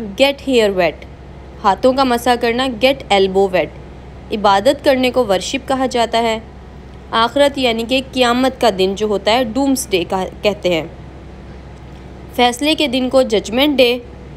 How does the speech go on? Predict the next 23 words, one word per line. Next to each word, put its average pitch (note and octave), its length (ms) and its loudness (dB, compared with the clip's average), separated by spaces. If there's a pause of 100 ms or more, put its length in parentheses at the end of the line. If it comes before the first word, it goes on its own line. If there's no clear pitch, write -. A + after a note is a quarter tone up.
(200)
और A#3+ 140 0
रहम C#4 360 4
को C#4 160 4
mercy G#3 460 0
कहा F#3 220 0
जाता E3+ 320 -4
है। E3+ 200 -4 (1500)
तहज्जुद C4 480 4
की F4+ 160 6
जो D4+ 140 0
नमाज A3 480 2
होती C4+ 280 0
है C#4 160 4
उसे B3+ 260 0
विजिल A3 420 2
कहते C4 320 0
हैं। B3 600 -4
तबलीगी B3 540 2
जमात A3+ 460 0
को B3 100 2
मिशनरी G#3+ 640 2
कहते B3+ 340 2
हैं। A#3+ 220 0